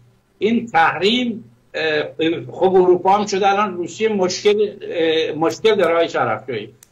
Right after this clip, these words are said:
به همین دلیل، اه، می‌خواد حتماً یه جنگی رو راه بندازه، مناطقی رو بگیره، چون برای انتخابات آیندهٔ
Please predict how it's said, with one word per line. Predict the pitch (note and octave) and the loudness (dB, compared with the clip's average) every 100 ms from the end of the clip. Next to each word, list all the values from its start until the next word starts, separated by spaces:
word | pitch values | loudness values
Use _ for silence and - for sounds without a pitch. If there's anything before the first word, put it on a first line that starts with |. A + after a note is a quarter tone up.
| _ | _
به | E3+ | 0
همین | G3 A3+ A#3 | 2 -2 -6
دلیل، | A3 G#3+ G#3+ G3+ - _ - | -6 -2 0 0 -4 _ -10
اه، | D3+ D#3 | -6 -4
می‌خواد | D3+ D#3 F#3+ G3 | -4 0 0 2
حتماً | D3+ - G#3 G#3+ | 0 -2 -2 -2
یه | G3+ | 0
جنگی | G3 G#3 G3 | 0 0 -2
رو | F#3+ F#3 | -4 -2
راه | F#3+ G3+ | -2 -2
بندازه، | G3+ F#3+ F#3 F#3 | -4 -8 -8 -8
مناطقی | E3+ D#3+ D#3 - F#3 F#3 | -4 -2 -2 -4 -4 -4
رو | E3+ | -2
بگیره، | F#3+ F#3+ G3 G3 F#3+ | -2 0 2 2 0
چون | F#3 F3+ - _ | -4 -6 -8 _
برای | D3+ D#3+ F3+ - _ D3 C#3 D3+ D3 | -2 0 0 -4 _ -14 -10 -4 -2
انتخابات | D#3 C#3 C#3+ C#3+ D#3+ F3 F3+ | -2 -2 -2 -2 2 2 2
آیندهٔ | F3+ C#3+ D3 C#3+ C#3+ E3 F3+ E3+ - | 0 2 0 0 -4 -4 0 0 -2